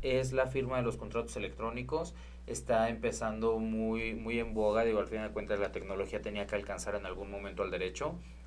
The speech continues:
y creo que ya es el momento en el que los contratos originalmente y por ley se tienen que firmar de manera autógrafa.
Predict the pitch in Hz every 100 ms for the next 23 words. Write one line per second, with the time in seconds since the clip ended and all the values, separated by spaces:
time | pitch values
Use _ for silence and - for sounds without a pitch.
0 | - 120 123 127 123 127 113 110 110 101
1 | 98 95 95 104 101 110 117 110 120 -
2 | - - - 123 113 110 110 110 117 120
3 | - 123 123 123 135 131 147 147 156 147
4 | 131 117 127 127 131 127 123 123 131 127
5 | 117 110 104 104 117 117 113 104 120 120
6 | 117 107 101 107 107 110 95 101 101 104
7 | - 127 123 107 - 90